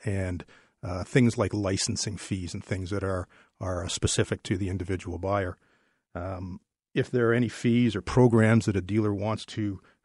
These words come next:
charge in, in addition, they have to be included prominently within the advertised price of the vehicle. Uh, important to note, however, that it does not apply to manufacturing-based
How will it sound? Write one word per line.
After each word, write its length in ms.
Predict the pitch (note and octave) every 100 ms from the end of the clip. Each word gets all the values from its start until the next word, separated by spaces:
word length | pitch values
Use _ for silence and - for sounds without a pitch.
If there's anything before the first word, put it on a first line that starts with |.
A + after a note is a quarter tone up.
| -
charge 420 | - A#2+ A2 G2
in, 300 | A2 G#2 G#2+ -
in 100 | G#2+
addition, 460 | F2+ C3 - G2+
they 80 | G2
have 280 | - B2+ -
to 120 | A#2
be 120 | G2+
included 480 | G2 - A2+ G2+ F#2+
prominently 600 | - A2 G#2+ G2+ G2+ G2
within 340 | G2 - G#2
the 100 | G2
advertised 540 | F#2+ F#2+ F2+ - G2 F2+
price 320 | - F#2 -
of 60 | F#2
the 60 |
vehicle. 460 | F2+ F#2+ - - - _ _ _ _ -
Uh, 120 | F#2+ F#2
important 480 | F#2+ - E3+ F#3+
to 40 | A2+
note, 280 | G#2 G2 G#2+
however, 320 | G2+ G2 G2+
that 120 | F#2+
it 140 | F#2
does 240 | F2 A2 G2
not 240 | A2 A#2
apply 480 | - - G#2+ G2+ F#2+
to 260 | - G#2+ G2+
manufacturing-based 1400 | G#2+ A2 G2+ - G#2 G#2 - G#2+ G2 F#2+ F2+ F2 -